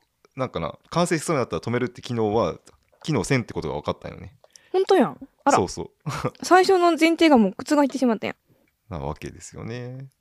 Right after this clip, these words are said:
Speaker 2: ただの会社じゃないですか。
Speaker 1: あ、で、で、
Speaker 2: うん。
Speaker 1: クロードを作った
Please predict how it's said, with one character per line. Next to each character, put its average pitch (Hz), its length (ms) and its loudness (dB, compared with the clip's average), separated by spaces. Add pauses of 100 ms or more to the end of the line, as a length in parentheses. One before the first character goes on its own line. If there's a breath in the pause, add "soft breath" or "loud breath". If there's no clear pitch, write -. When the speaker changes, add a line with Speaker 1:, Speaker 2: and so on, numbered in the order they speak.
(260)
Speaker 2:
た 320 100 2
だ 269 100 8
の 190 80 4
会 202 180 4
社 214 100 4
じ 190 60 2
ゃ 185 40 0
な 165 100 -2
い - 60 -6
で - 80 -10
す - 80 -14
か。 - 200 -8
Speaker 1:
あ、 - 200 -18
で、 185 220 2 (160)
で、 220 240 0
Speaker 2:
う - 20 -20
ん。 - 40 -20 (200)
Speaker 1:
ク 233 80 2
ロ 233 160 6
ー 160 40 2
ド 101 120 0
を 98 100 -2
作 - 160 -10
っ 110 40 -10
た - 440 -4